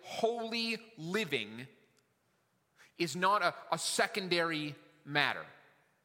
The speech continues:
So in other words, there's God, He's made a way to be saved, and all Christians will desire personal holiness.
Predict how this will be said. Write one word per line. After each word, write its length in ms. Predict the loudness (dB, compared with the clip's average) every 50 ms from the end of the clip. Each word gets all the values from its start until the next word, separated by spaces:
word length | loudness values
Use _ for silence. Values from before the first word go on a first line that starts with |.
| _ _ _ _ _ _ _ _ _ _ _ _ _ -12 -8
So 120 | -4 0
in 40 | 0
other 100 | 0 2
words, 380 | 2 2 2 0 0 -4 -8 -12 -14 -20 -20 _ _ _ _ -8
there's 200 | -6 -6 -6 -4
God, 420 | -2 0 2 2 2 2 0 -2 -8 -16 -20 -20 -20 _ _ _ _ _ _ _ _ _ _ _ _ _ _
He's 180 | -14 -10 -4 0
made 120 | 0 0
a 40 | 2
way 140 | 2 0 -2
to 60 | -2
be 100 | -4 -6
saved, 640 | -6 -4 0 0 0 0 0 -2 -4 -8 -14 -18 -18 -20 _ _ _ -6
and 140 | -6 -6 -4 -2 -2
all 320 | 0 2 2 2 0 -2
Christians 680 | -6 -8 -8 -6 -4 -4 -2 -4 -4 -6 -8 -10 -10 -10
will 80 | -12 -10
desire 760 | -10 -10 -8 -4 0 2 4 4 4 2 2 0 -2 -2 -4 -6 -12 -20 -20 -20 _ _ _ -8
personal 600 | -2 -2 -2 0 0 -4 -4 -4 -6 -8 -8 -10 -16 -16
holiness. 760 | -8 -4 -2 -2 -2 -4 -8 -12 -14 -12 -12 -10 -10 -10 -12